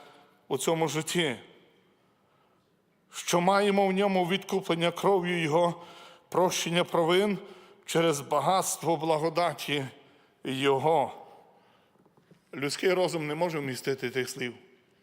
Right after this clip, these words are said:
Людський розум не може прийняти цього. І ми знаємо і бачимо кругом нас багато того, що є такі люди, які сперечаються про те, що не може бути так,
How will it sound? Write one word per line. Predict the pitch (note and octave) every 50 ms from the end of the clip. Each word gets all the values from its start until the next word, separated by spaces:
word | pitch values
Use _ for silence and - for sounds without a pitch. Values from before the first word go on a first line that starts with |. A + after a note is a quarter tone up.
| _ _ _ _ _ _ _ _ _ _ _ _ _ _ D3+
Людський | D3+ E3+ F#3 F#3+ - G#3+ G3+ G3
розум | G3 G#3 G#3 F#3 E3+ G3 F#3 F#3
не | F#3+ F#3
може | F3 F#3 F3 D3+ F3 E3+ D#3+ E3 E3
прийняти | E3 - - D#3+ E3+ E3 E3+ F#3 F#3+ F#3 - D#3 D3
цього. | C#3+ - E3+ E3+ C#3+ C3+ C3 A2+ - - - - - - _ _ _ _ _ _ _ _ _ _ _ _ _ _ _ _ _ _ _
І | - E3 G3
ми | G#3+ A3+ A3
знаємо | F#3 D#3 G#3 G#3+ G#3+ G3+ G3 F#3 F#3 F#3+ F#3+
і | F#3 F3+
бачимо | F3+ G3+ F#3+ F#3 - - F#3+ F#3+ F#3 F#3 F3+ F3 F3 E3 D3+ C3+ - -
кругом | - F3+ E3+ D#3+ G#3+ A3+ G#3+ G#3
нас | F3+ E3+ F3+ F3 - -
багато | G#3 F3 F3+ D#3+ F3 F3+ E3+ - E3 D#3 D3 - - - - - -
того, | - F#3+ F#3 D#3+ F3 F3+ - - - - - - - - - - _ _ _ _ _ _ _ _ _ _ -
що | - - - - A3+ G#3+ G#3+ G#3+ A3 G#3+ G#3 - - - -
є | F#3+ G3+ A3 A#3 G#3+
такі | G#3+ G3 - G#3 F#3+
люди, | F3+ F#3+ E3 F3
які | E3+ - G3 F3
сперечаються | - - - E3+ E3+ F3 E3 - - F#3+ F#3 D3+ D3 C#3 - - D#3+
про | C#3+ - D#3+ D#3+
те, | - F3 D#3+ D3
що | - - F3+ E3+
не | E3+ F#3+
може | G3 F#3+ G3 G3+ F#3+ E3 D3 A#2+ C#3 C#3
бути | B2+ B2 C3+ C3+ - C3 B2
так, | - D3 C#3 C3 - - -